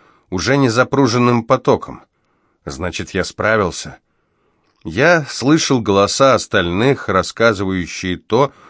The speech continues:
что они обо мне знают. Аликея смолкла, теперь говорил Кенроуф.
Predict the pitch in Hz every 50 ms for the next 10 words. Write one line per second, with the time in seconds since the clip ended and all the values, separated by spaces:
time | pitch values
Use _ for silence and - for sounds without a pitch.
0 | - _ - - - - 104 90 87 85 90 104 117 113 107 87 78 85 82 90
1 | 92 95 95 92 76 82 90 80 71 64 60 57 - - _ _ _ _ _ _
2 | _ _ _ _ _ _ - 101 101 107 104 - 170 175 165 147 127 - - 107
3 | 117 143 151 139 131 - 120 113 113 110 - - - - 107 101 87 80 78 90
4 | 85 87 85 85 82 78 - - 95 87 85 95 110 120 120 107 92 - -